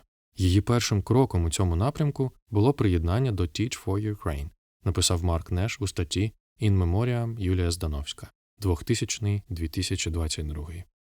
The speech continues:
А ще про Юлю Здановську зняли документальний фільм. Саме ті учні з Юр'ївки,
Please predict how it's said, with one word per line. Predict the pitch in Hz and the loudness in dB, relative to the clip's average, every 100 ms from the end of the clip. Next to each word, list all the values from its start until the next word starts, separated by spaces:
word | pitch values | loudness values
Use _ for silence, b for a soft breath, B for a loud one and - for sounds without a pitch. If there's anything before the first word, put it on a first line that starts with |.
| _ _ _ | _ _ _
А | - 120 | -2 0
ще | - 175 | 4 2
про | 160 123 | 4 4
Юлю | 139 131 | 6 4
Здановську | 107 104 113 147 - 107 | 4 4 4 2 0 2
зняли | 95 98 120 | 4 4 2
документальний | 120 117 117 113 107 98 | 2 2 2 2 2 2
фільм. | 95 101 73 - _ _ _ | 2 0 -2 -6 _ _ _
Саме | - 110 107 | 4 6 6
ті | 104 110 | 6 4
учні | 107 123 - - 80 | 4 4 2 0 0
з | 78 | 0
Юр'ївки, | 95 120 90 - 90 | 2 2 2 -2 -8